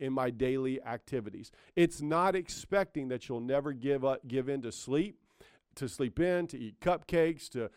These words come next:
scroll through Facebook and, and spend extra time. That's not what it's not. It's not expecting that you'll never do that. I mean, come on. I love to eat right. I love to eat healthy. I love to work out. I love to wor-, to exercise, but I love chocolate.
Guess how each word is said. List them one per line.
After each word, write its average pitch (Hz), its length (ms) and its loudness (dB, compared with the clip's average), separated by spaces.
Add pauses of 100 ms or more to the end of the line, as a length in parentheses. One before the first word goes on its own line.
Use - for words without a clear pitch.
(120)
scroll 135 260 -4
through 123 140 -6
Facebook 170 720 0
and, 120 180 -4
and 123 240 -6
spend 131 260 -8
extra 123 300 -10
time. 170 300 -6
That's 185 240 0
not 208 180 2
what 170 140 4
it's - 180 -6
not. 139 300 -2
It's - 120 -10
not 175 180 -2
expecting 147 500 -8
that 135 40 -14
you'll 131 140 -4
never 120 320 -2
do 117 220 -2
that. 85 220 -6 (380)
I 175 100 2
mean, 151 140 0
come 165 220 -2
on. 104 140 -4 (240)
I 165 100 4
love 160 300 2
to 170 80 -6
eat 175 240 -4
right. 151 360 0
I 127 120 -2
love 147 240 0
to 147 80 0
eat 147 120 2
healthy. 135 400 0
I 123 100 -2
love 143 200 2
to 147 60 -4
work 135 280 -2
out. 123 200 0
I 110 60 -4
love 139 200 0
to 147 80 -4
wor-, 139 200 -4 (100)
to 147 180 -4
exercise, 135 580 -2 (220)
but 143 140 2
I 143 60 4
love 143 220 0
chocolate. 117 540 0